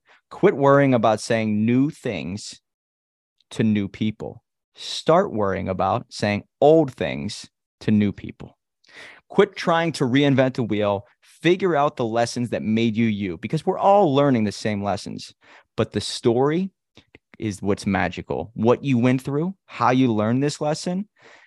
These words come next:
Did you go through a divorce? Did you go through a bankruptcy? Did you start four businesses and fail miserably? Did your circle start to ta-, change? Did you go through some type of an addiction? I just got off a call with an individual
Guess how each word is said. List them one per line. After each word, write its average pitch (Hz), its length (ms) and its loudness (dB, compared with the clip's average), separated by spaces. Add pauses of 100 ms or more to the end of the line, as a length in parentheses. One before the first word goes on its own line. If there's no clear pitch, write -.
(160)
Did 117 140 0
you 107 80 0
go 117 180 4
through 117 220 -2
a 110 40 0
divorce? 110 520 -4
Did 113 160 -6
you 107 80 -2
go - 180 2
through 117 200 -2
a 107 60 -2
bankruptcy? 127 840 -4 (680)
Did 120 200 2
you 117 260 2 (240)
start 135 380 0
four 143 160 4
businesses 127 560 -2
and 107 140 -6
fail 110 320 2
miserably? 117 720 -4 (100)
Did 127 180 0
your 127 100 0
circle - 440 -6
start 110 240 -6
to 107 80 -8
ta-, 82 380 -6
change? 82 400 -4 (320)
Did 127 180 0
you 160 140 2
go 165 180 2
through 156 200 -6
some 139 200 -4
type 139 220 -4
of 117 120 -2
an 113 120 2
addiction? 107 560 -4 (100)
I 110 40 -8
just 131 200 -6
got 113 160 4
off 113 140 0
a - 40 -8
call 135 240 -2
with 113 120 -4
an 101 100 -2
individual 104 600 -2